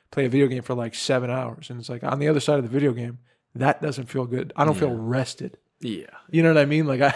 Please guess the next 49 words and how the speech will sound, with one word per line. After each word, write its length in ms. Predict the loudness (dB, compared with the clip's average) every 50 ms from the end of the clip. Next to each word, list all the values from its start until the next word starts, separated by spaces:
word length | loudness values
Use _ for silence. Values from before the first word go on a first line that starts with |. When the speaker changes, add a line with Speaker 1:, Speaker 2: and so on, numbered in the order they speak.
| -2 -6 -6
Speaker 1:
that's 300 | -4 -2 -2 -2 2 4
the 100 | 4 6
last 340 | 6 6 6 4 2 -4 -8
thing 140 | -8 -10
I 60 | -10 -10
feel 260 | -10 -10 -10 -8 -8
is 100 | -8 -2
re-, 220 | 2 4 4 4
my 120 | 4 2 2
eyes 200 | 4 4 4 4
are 40 | 2
Speaker 2:
Yeah. 80 | 0 0
Speaker 1:
bleeding. 400 | 2 2 2 2 0 -2 -6 -8
Like, 180 | -6 -6 -6
I'm 120 | -4 -4 -2
not 280 | 0 0 0 -2 -6 _ _ _ _ _ _
chilling, 380 | 2 6 6 6 6 4 -2 -10 _ _
Speaker 2:
<laughs> 420 | -14 -14 -14 -14 -16 -18 -14 -6
Speaker 1:
you 160 | 0 0 2 4
know? 240 | 6 4 4 2 0 _ _ _ -20 -20 _ _ _ -6
Um, 640 | -2 0 2 4 4 2 2 0 -2 -6 -10 -12 -16 _ _ -8
scrolling, 680 | -6 -6 -6 0 4 6 6 8 6 6 2 0 2
doom 220 | 4 6 6 6
scrolling 580 | 4 0 -2 -2 -2 -2 -2 -4 -6 -8 -10 -8
for, 80 | -6 -4 -2
like, 20 | -2 -2 -2
Speaker 2:
Yeah, 100 | -2 -2
Speaker 1:
it, 180 | -2 -2 -2 -2
it 100 | -4 -2
Speaker 2:
yeah. 60 | 2
Speaker 1:
doesn't 240 | 4 4 4 4 2
feel 180 | 0 0 0 0
rest. 480 | 0 -2 -2 -2 -2 -2 -4 -6 -8 -8
I 80 | -6
don't 140 | -6 -6 -8
feel 140 | -8 -8 -8
rested. 400 | -6 -6 -6 -8 -8 -6 -6 -6
Speaker 2:
I've 100 | -6 -6
just 160 | -8 -8 -6
been 100 | -8 -8
feeling 300 | -6 -4 -2 -2 -2 -2
the 140 | -4 -6 -4
urge 240 | -4 -4 -4 -6 -8
to 80 | -12 -14
just 160 | -14 -14 -14
go 120 | -12 -14 -12
on 60 | -14
a 20 | -16
hike. 380 | -18 -20 -20 -20 -20 -20 _